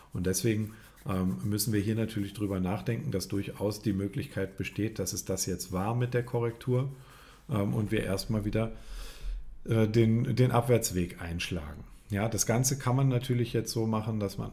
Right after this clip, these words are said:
auch sagt, man möchte hier irgendwo so ein, so ein Timing drin haben, dass wir sagen, ja, das ist für uns erst interessant, wenn wir hier so eine Trendlinie verletzen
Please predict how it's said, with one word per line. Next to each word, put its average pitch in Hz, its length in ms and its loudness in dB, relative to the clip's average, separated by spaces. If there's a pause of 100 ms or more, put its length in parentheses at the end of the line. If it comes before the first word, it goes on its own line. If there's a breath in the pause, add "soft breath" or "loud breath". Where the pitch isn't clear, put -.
auch 101 120 -6
sagt, 101 320 -4
man 92 140 -2
möchte 92 280 -2
hier 90 200 -4
irgendwo 92 420 -4
so 90 120 -4
ein, 85 280 -4
so 107 100 -8
ein 87 220 -6
Timing 110 680 -2
drin 104 340 -2
haben, 95 340 -2
dass - 200 -12
wir 98 100 -6
sagen, 85 360 -6
ja, 90 160 -2
das 98 200 -4
ist - 120 -8
für 104 140 -6
uns 92 280 -6
erst 135 320 2
interessant, 113 600 0
wenn 101 220 0
wir 98 100 2
hier 98 160 -2
so 92 120 -4
eine 87 140 0
Trendlinie 120 640 0
verletzen 107 600 -2